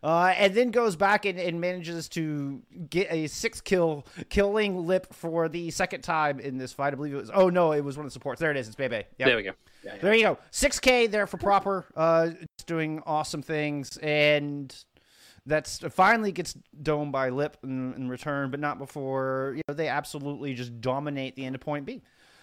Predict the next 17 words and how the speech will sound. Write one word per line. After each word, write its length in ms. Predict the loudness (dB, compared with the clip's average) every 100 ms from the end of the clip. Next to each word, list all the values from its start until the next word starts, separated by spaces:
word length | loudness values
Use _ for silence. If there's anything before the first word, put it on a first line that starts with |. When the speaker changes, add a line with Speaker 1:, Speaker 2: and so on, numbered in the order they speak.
| -10
Speaker 1:
So 140 | -4
there 120 | 0
you 100 | 0
go. 180 | 0 -2 -6 _ _ _ _ -2
Uh, 240 | 2 2 2
proper 360 | 0 -2 -6 -8 -14 -2
finally 300 | 0 0 -4
getting 180 | -6 -6
the 80 |
love 500 | -2 0 2 0 -4 -6
that 240 | -4 -4
he 100 | -6
deserves 420 | -8 -6 -6 -8 -8
here 360 | -4 -4 -4
on 220 | -4 -6
map 180 | -8 -10
five. 160 | -14